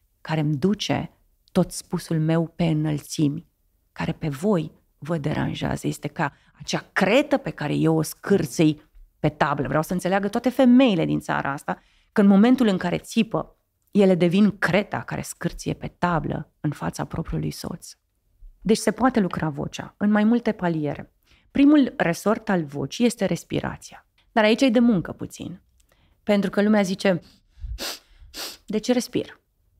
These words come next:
A, nu. Nu, nu, nu la asta m-am referit. Vocea n-are nevoie de o respirație banală.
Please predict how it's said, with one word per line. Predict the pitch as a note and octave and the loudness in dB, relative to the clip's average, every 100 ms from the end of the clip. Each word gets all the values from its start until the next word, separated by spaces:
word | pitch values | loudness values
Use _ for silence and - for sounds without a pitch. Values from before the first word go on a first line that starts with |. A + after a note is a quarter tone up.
| _ | _
A, | - F3+ D#3+ | 0 2 2
nu. | E3 E3 - _ _ _ _ _ _ | 0 -4 -8 _ _ _ _ _ _
Nu, | E3+ E3+ | -2 0
nu, | D#3+ D#3 | 0 -2
nu | D3+ E3 | -2 2
la | G3 | 2
asta | G3+ - | 0 -2
m-am | D3+ C#3 | -2 -2
referit. | C#3+ - - - _ _ - | -4 -8 -18 -20 _ _ -20
Vocea | - D3+ D#3+ D3+ | -4 -2 -2 -4
n-are | C3 C#3+ F#3 | -4 -2 0
nevoie | G#3 F3+ D3 D#3+ | 0 -2 -2 -2
de | C#3+ | 0
o | D3 | -2
respirație | - - C#3+ C3+ - - - | -4 -8 -6 -4 -4 -6 -6
banală. | B2 G#2+ A#2+ F#3+ D3 | -6 -4 -4 -4 -6